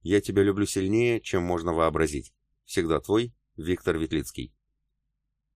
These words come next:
Воспоминания об участии в войне с Японией лейтенанта Витгефта, младшего минного офицера эскадренного броненосца Сесой Великий,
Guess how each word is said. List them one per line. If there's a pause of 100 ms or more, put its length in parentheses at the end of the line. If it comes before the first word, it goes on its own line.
(280)
Воспоминания
об
участии
в
войне
с
Японией
лейтенанта
Витгефта, (300)
младшего
минного
офицера
эскадренного
броненосца
Сесой
Великий,